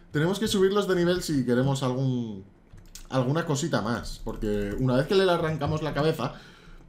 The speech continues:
aunque suene súper mal, eh, no sube de nivel. Entonces lo que nos da, nos da, sin más. Pero está bastante guay, la verdad. Aparte, podemos quemarlas.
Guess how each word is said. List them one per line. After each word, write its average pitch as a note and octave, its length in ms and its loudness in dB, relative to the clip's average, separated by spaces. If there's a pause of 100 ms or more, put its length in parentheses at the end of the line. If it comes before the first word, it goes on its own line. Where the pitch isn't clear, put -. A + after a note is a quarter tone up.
(120)
aunque C3+ 260 4
suene C3+ 220 4
súper G#2+ 280 0
mal, C3+ 260 6 (540)
eh, C3+ 560 6
no D3+ 140 4
sube G#3+ 200 6
de F#3 100 4
nivel. D#3+ 380 2 (560)
Entonces A#2 300 2
lo A#2+ 100 4
que A#2+ 100 2
nos A2+ 140 0
da, D#3 120 2
nos C#3+ 160 2
da, B2 220 0
sin A2+ 240 -4
más. B2 300 -2
Pero A#2 160 0
está F#3+ 220 -2
bastante E4+ 420 -4
guay, D3 240 2
la G2+ 120 -2
verdad. A#2 400 -4
Aparte, G3+ 360 6
podemos D3+ 300 2
quemarlas. E3+ 600 2